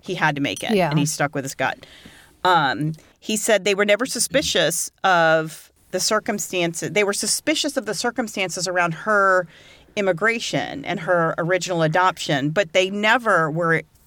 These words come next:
Speaker 1: suspicious of her age or anything about
Speaker 2: Okay,
Speaker 1: her. It was
Speaker 2: all
Speaker 1: like,
Speaker 2: right.
Speaker 1: like, the stuff that was, the pe-, family was telling him, he was just like, "Something is not right
Speaker 2: Well,
Speaker 1: here."
Speaker 2: as soon as somebody told me they want, like, twenty grand for me, them to give me a kid that they don't want,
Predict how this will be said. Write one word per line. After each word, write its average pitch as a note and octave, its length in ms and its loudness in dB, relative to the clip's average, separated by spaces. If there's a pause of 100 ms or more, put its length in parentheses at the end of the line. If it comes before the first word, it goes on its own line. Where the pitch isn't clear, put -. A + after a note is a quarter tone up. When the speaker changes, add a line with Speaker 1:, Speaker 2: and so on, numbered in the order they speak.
(240)
Speaker 1:
suspicious E3+ 500 -4
of D#3+ 140 -6
her F3+ 200 0
age D#3 560 0
or D#3 220 0
anything D3+ 340 -2
about F#3 220 4
Speaker 2:
Okay, E3 40 -4
Speaker 1:
her. D#3+ 140 2
It - 80 -4
was E3 100 2
Speaker 2:
all D#3 60 2
Speaker 1:
like, C#3+ 100 4
Speaker 2:
right. - 80 -10 (600)
Speaker 1:
like, G#3+ 140 0
the G#3 80 -4
stuff - 360 0
that D#4 100 -4
was, C#4+ 160 -4 (400)
the G#3 100 -4
pe-, - 200 -8 (100)
family A3+ 300 2
was G3 160 -2
telling G3+ 420 0
him, D4+ 340 4
he C4 220 2
was B3 200 -2
just - 160 -4
like, F#3 160 -2
"Something D4+ 460 0
is F#3 160 -2
not E3 240 0
right A3+ 140 4
Speaker 2:
Well, A#3+ 60 6
Speaker 1:
here." A3 180 4
Speaker 2:
as D3+ 160 -4
soon C#4+ 220 2
as C#4+ 120 0
somebody A#3+ 340 2
told A3+ 220 -2
me A#3 100 2
they G#3 140 2
want, G3 300 0
like, F#3+ 180 0
twenty G#3 220 0
grand G3+ 260 2
for G#3+ 80 -2
me, G3 180 0
them G3 180 0
to G3+ 80 -4
give F#3 180 0
me G3+ 180 0
a F#3 80 0
kid F#3 360 -2
that G3 120 -2
they F#3+ 100 2
don't G3 200 0
want, G#3 300 -2